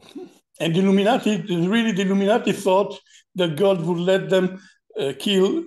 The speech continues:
six billion people with a nuclear war. They're crazy. God is not letting them do that. God has stopped, God, uh, through the, the angels and through the intervention of the, uh, uh,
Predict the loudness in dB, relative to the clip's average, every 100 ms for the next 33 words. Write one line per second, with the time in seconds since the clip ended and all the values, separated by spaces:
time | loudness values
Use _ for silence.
0 | -8 -8 -6 -4 0 0 0 -2 -2 -2
1 | 0 -2 -2 -2 0 2 2 0 -2 0
2 | 0 0 -6 -12 _ _ _ _ _ _
3 | _ _ -8 0 2 2 2 2 0 0
4 | 0 0 0 0 0 -2 -4 -10 -16 -20
5 | _ _ _ _ _ _ _ _ _ -6
6 | 0 2 2 2 0 0 -2 0 0 -2
7 | -16 -14 -10 0 2 2 2 2 2 2
8 | -4 -10 -4 0 0 0 -2 -2 -6 -20
9 | _ -6 -2 0 2 0 -2 -2 -2 -2
10 | -2 0 0 0 -2 0 0 0 0 0
11 | 0 0 2 0 0 -10 -20 _